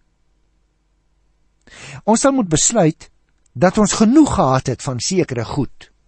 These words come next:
wat ons nie in ons lewe wil hê nie. En as 'n mens op daardie punt kom, dan kan jy weet dat die Here vir jou gewag het. Dis nooit te laat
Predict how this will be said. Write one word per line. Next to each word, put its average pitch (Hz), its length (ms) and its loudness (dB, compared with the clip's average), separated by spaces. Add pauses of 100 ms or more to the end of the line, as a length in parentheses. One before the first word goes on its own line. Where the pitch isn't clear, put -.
(140)
wat 139 160 0
ons 117 140 0
nie 143 160 0
in 123 100 -10
ons 107 100 -6
lewe 110 380 -2
wil 98 140 -4
hê 87 340 -8
nie. - 180 -20 (1200)
En 113 160 -6
as 220 220 0
'n 277 80 4
mens 226 240 2
op 151 100 0
daardie 147 340 2
punt 135 280 -2
kom, 107 440 -2 (560)
dan 180 360 2
kan 156 200 0
jy 110 180 -2
weet 98 500 -6 (600)
dat 90 180 -8
die 90 120 -8
Here 101 640 -6 (300)
vir 87 80 -2
jou 78 320 -2 (560)
gewag - 540 -6
het. - 260 -20 (840)
Dis 151 260 0
nooit 135 640 0
te 123 100 -2
laat 87 520 -8